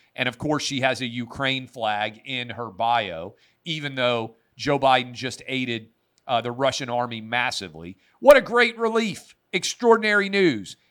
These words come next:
A basketball star, but also a gay black woman, is released. What kind of world are we in when an American comes home and the immediate reaction from the left wing is,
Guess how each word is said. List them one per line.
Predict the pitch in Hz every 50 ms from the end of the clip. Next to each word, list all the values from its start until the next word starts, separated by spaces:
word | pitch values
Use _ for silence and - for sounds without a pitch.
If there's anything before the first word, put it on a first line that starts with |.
| _ _ -
A | 165 165 156
basketball | 131 175 196 214 220 - - - 170 147 147 135 123
star, | 113 - - 135 120 110 107 104 107 113 - _ _ _ _
but | 131 139 185 190
also | 185 190 208 208 196 - 190 175
a | 160 151
gay | 139 120 160 156 156 147
black | 131 135 143 139 139 135 -
woman, | - 127 120 113 110 107 107
is | 113 - 139 139 131 123 107
released. | 120 117 113 104 101 110 113 107 - - - - - _ _ _ _ _ _ _ _ _ _ _ _ _ _ _ _ _ _ _ _ _ _ _ _ _ _ _ _ _ _ _ _ _ _ _ _ _ _ _ _ _ _ -
What | 190 220 330 339 330
kind | - 254 320
of | 302 240 180
world | 151 151 165 175 185 196 202 196 190
are | 165 151 147
we | 143 143 143 139 127 123
in | 127 139 160 165 175 170 - _ _ _ _ _ _ _ _ -
when | 139 156 160 160 160
an | 143 147 156 151
American | 147 139 139 139 156 170 185 196 196 185 - - 160 156 147 139 139 - _
comes | - - 143 143 139 127 -
home | - 139 139 139 151 170 185 196 180 - _ _ _ _ _ _ _ _
and | - 151 151 151
the | 151 143 139
immediate | 139 139 151 170 170 170 180 170 170 156
reaction | 170 165 147 139 135 143 147 143 - - 156 135 127
from | 117 143 135 131
the | 131
left | 127 131 139 139 127 - -
wing | 123 135 147 147 139 131 120
is, | 110 107 104 104 101 -